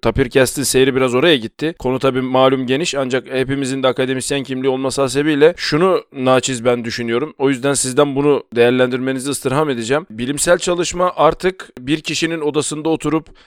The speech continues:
işte o bize hep anlatılan büyük bilim adamlarının senelerce odasına kapanıp ondan sonra bir kuramı ortaya koyduğu bir makaleyle yapma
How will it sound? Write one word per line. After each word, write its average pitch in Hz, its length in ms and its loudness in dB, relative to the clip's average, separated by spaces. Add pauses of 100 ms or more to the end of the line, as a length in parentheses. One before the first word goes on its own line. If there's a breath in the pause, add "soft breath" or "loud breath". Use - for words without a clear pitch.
(120)
işte - 200 -2
o 135 320 4
bize 135 220 0
hep 135 240 -4
anlatılan 135 480 -2
büyük 131 200 -8
bilim 139 200 -4
adamlarının 131 680 -2
senelerce 139 560 2
odasına 131 380 -2
kapanıp 131 360 -2
ondan 131 220 -2
sonra 131 260 -2
bir 131 80 -2
kuramı 127 360 0
ortaya 131 300 0
koyduğu 123 380 0
bir 127 240 -4
makaleyle 135 760 4
yapma 143 460 0